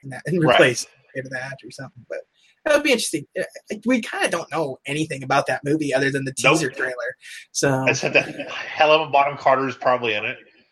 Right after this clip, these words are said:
Speaker 1: <laughs>
Speaker 2: And Johnny Depp is probably
Speaker 1: Yeah.
Speaker 2: Timothy.
Speaker 1: Yeah. <laughs> Timothy Kemouse is, but no, now, now I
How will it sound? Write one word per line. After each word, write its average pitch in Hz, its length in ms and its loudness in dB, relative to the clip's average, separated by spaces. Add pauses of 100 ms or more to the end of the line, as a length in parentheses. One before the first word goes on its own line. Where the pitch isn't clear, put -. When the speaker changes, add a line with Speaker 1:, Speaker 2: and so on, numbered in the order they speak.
(180)
Speaker 1:
<laughs> - 180 4 (1500)
Speaker 2:
And 131 180 2
Johnny 123 360 6
Depp 127 280 4
is 117 120 -8
probably 123 320 2
Speaker 1:
Yeah. 120 60 -4
Speaker 2:
Timothy. 101 580 -6 (160)
Speaker 1:
Yeah. 226 160 6 (580)
<laughs> - 560 -6
Timothy 247 360 -6
Kemouse 196 500 0
is, 165 160 -4 (440)
but 269 200 0
no, 269 160 8
now, 302 420 2
now 240 540 0
I 175 180 -4